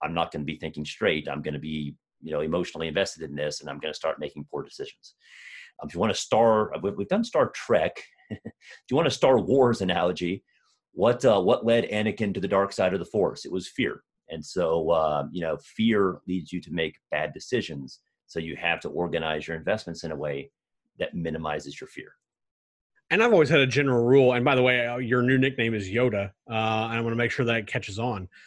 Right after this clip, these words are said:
Speaker 2: Um, but I, I, you know, I've always had a general rule, especially if you're a new investor or maybe kind of a hobbyist investor, that this isn't, that you're just kinda doing this on the side just for fun or, or, you know, maybe make a little extra money or whatever.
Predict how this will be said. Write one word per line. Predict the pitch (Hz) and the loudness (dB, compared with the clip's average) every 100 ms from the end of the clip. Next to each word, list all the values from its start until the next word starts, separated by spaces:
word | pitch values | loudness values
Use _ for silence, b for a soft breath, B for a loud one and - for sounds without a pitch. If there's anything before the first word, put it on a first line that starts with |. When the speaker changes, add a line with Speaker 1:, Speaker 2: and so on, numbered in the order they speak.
| b - | b -4
Speaker 2:
Um, | 147 139 127 120 120 123 | 2 4 4 2 0 2
but | 147 143 | 4 4
I, | 135 | 0
I, | - - - - | -8 -12 -16 -2
you | 151 | 0
know, | 139 123 | 0 0
I've | 151 170 | 0 2
always | 160 123 | 2 2
had | 143 135 123 - | 2 2 0 -2
a | |
general | 120 160 151 | 0 2 4
rule, | 143 131 | 6 4
especially | - 220 - 147 | 2 0 2 2
if | |
you're | 143 117 | 4 2
a | |
new | 110 120 | 2 2
investor | 127 123 127 - 127 123 120 | 2 2 0 0 0 2 2
or | 110 107 104 | 2 0 -2
maybe | 110 113 107 | -2 -4 -4
kind | 127 117 | -2 0
of | |
a | 107 104 B B - - | 0 -2 B B -16 -4
hobbyist | 117 123 131 135 - | -2 2 4 4 2
investor, | 123 123 120 - 127 | 0 2 0 0 0
that | 117 | 0
this | 107 104 | -2 -2
isn't, | 117 117 120 | -2 -2 -2
that | 131 | -2
you're | 120 | -2
just | 117 - | -4 -2
kinda | 117 | -2
doing | 107 113 | 0 -2
this | 113 - | -2 -4
on | 107 | -6
the | 98 | -4
side | 131 117 117 | -2 0 0
just | 113 107 | -2 -6
for | 98 | -10
fun | - 123 123 120 117 | -4 0 0 0 -2
or, | 98 98 b b - | -4 -8 b b -6
or, | 104 101 101 | -2 0 -2
you | 104 | -2
know, | 104 | -2
maybe | 104 | -2
make | 104 104 | -2 -2
a | 104 | -4
little | 107 | -6
extra | 110 - 110 | -8 -8 -4
money | 123 123 | 0 2
or | |
whatever. | 123 123 123 | 2 2 0